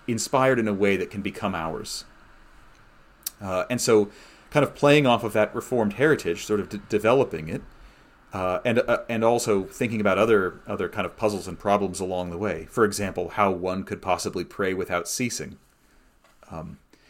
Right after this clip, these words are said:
or various things along these lines. He develops this account of, of, um,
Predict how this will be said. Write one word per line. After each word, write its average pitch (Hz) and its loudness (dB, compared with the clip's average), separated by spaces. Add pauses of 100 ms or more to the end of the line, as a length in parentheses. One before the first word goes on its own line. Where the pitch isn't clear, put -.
(200)
or 95 -6
various 90 0
things 98 -6
along 98 -4
these 131 -4
lines. 87 -6
He 107 -6
develops 104 2
this - -6
account 98 -4
of, - -10 (100)
of, 82 -12
um, 82 -8